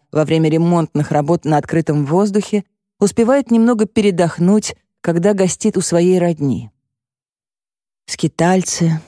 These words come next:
бродяги, беспокойные души существовали всегда.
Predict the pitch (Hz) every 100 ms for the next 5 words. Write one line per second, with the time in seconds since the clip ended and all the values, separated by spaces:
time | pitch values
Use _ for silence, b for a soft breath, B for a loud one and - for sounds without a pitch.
0 | _ _ _ 156 147 139 120 147 151 160
1 | 147 143 135 _ _ _ - 160 180 -
2 | 175 - 226 202 180 156 147 165 226 214
3 | - 185 170 - 180 196 214 233 233 -
4 | - 165 - 95